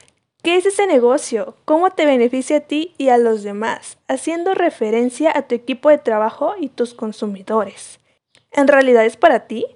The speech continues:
¿Cuál es el sacrificio de por medio? ¿Qué exige? Autoevalúate y decide si es para ti.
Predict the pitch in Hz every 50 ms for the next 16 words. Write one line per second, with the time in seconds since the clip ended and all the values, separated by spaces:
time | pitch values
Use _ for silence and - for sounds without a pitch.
0 | _ _ _ _ _ _ _ _ _ _ _ - 320 330 339 392 466 - 440 415
1 | 392 - 320 294 - 233 247 240 - - 269 - - - 349 339 320 320 - -
2 | 220 208 214 220 240 285 294 277 226 220 - - _ _ - 302 320 311 - -
3 | - 269 294 320 - - 233 214 - _ _ _ _ _ _ _ _ _ _ -
4 | 294 285 294 277 - 294 285 269 269 262 262 262 294 320 330 330 - - 359 -
5 | - 285 262 262 262 - - 277 302 320 320 - - 277 269 269 - - 302 277
6 | 233 220 - - - - -